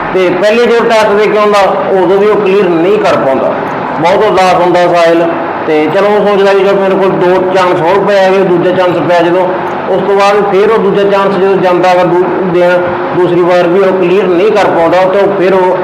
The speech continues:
ਉਦਾਸ ਹੋ ਕੇ ਆਪਦੇ ਘਰੇ ਬਹਿ ਜਾਂਦਾ ਗਾ। ਹੁਣ ਰਹਿ ਗਿਆ ਸੀ ਲਾਸਟ ਚਾਂਸ, ਪਰ ਹੁਣ ਉਦੋਂ ਪਹਿਲਾਂ ਲਾਸਟ ਚਾਂਸ ਤੋਂ ਬਹੁਤ ਡਿਪਰੈਸ਼ਨ 'ਚ ਜਾ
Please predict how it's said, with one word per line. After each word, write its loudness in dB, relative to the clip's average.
ਉਦਾਸ 2
ਹੋ 0
ਕੇ 0
ਆਪਦੇ 0
ਘਰੇ 0
ਬਹਿ 0
ਜਾਂਦਾ 0
ਗਾ। -2
ਹੁਣ 2
ਰਹਿ 2
ਗਿਆ 2
ਸੀ 0
ਲਾਸਟ 0
ਚਾਂਸ, 0
ਪਰ 0
ਹੁਣ 2
ਉਦੋਂ 0
ਪਹਿਲਾਂ 0
ਲਾਸਟ 0
ਚਾਂਸ 0
ਤੋਂ 0
ਬਹੁਤ 0
ਡਿਪਰੈਸ਼ਨ 0
'ਚ 0
ਜਾ 0